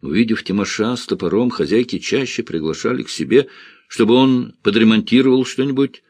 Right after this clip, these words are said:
А раз такое дело, значит, будут закуска и выпивка. Деньги старику редко давали, ну, разве что дачники.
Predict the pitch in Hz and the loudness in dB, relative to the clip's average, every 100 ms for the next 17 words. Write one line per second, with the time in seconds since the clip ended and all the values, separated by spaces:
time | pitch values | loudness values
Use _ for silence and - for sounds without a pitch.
0 | _ _ _ - 82 110 147 - 117 143 | _ _ _ -4 0 2 2 0 2 2
1 | 127 131 160 139 104 131 135 123 - _ | 4 4 4 0 -2 -2 -4 -8 -20 _
2 | _ - - 160 185 170 123 92 92 - | _ -10 4 4 6 4 4 -2 -2 -4
3 | 202 - 139 123 82 71 110 151 143 - | -6 0 2 2 0 -2 0 2 0 0
4 | 120 123 _ _ _ _ _ _ _ - | -2 -2 _ _ _ _ _ _ _ 0
5 | 151 175 98 - 85 80 - 82 120 156 | 2 2 0 -2 -4 -4 -2 2 2 2
6 | - 135 131 120 98 _ _ 185 - 127 | -2 0 2 -2 -4 _ _ -10 -6 -6
7 | 117 98 - - 73 104 - - 98 - | -6 -10 -8 -10 -4 -4 -4 -8 -12 -20
8 | - | -20